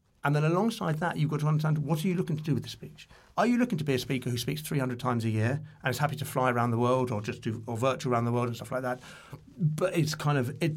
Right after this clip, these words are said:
turning into a professional career, and that's what you're doing. Are you looking for a speaker who actually doesn't have time, so is only looking to do one speech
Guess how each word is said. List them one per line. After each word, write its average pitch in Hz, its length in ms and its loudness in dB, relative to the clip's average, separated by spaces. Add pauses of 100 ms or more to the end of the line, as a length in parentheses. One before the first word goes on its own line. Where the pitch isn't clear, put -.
(160)
turning 151 280 2
into 139 100 -4
a - 40 -12
professional 147 280 0
career, 139 100 2
and 123 80 2
that's 120 160 -4
what - 80 -8
you're 123 80 -8
doing. 123 220 -4
Are 190 40 2
you 220 80 2
looking 202 220 0
for 151 120 -4
a - 20 -4
speaker 156 400 -2
who 131 120 2
actually 151 200 0
doesn't 143 180 -2
have 131 140 -2
time, 151 240 2
so 151 100 0
is 127 60 0
only 151 180 4
looking 135 240 -2
to - 60 -10
do 139 140 -2
one 139 200 0
speech 131 420 -8